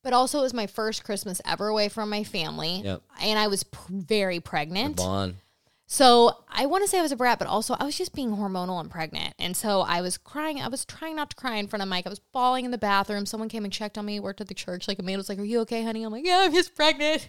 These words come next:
Speaker 1: <laughs> And just emotional, silly, you know, <laughs> trying to, like, talk myself down. But then, like, we woke up on Christmas, and everyone, like, was, like, doing stuff in the kitchen, and I'm like, "What are we?"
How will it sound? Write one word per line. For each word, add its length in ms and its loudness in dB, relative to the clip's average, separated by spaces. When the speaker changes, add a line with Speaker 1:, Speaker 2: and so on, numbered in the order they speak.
Speaker 1:
<laughs> 100 -16
And 100 -6
just 160 -10
emotional, 460 -4
silly, 540 -6
you 100 -4
know, 220 4
<laughs> 320 -4
trying 160 4
to, 60 -2
like, 160 -2
talk 200 0
myself 380 2
down. 340 0
But 180 4
then, 200 4
like, 200 4
we 160 -2
woke 320 8
up 140 2
on 140 0
Christmas, 520 0
and 160 -2
everyone, 360 0
like, 200 0
was, 120 -4
like, 160 -2
doing 260 4
stuff 260 2
in 60 -2
the 80 0
kitchen, 340 -2
and 240 -4
I'm 80 -6
like, 200 -8
"What 260 -12
are 100 -8
we?" 220 -8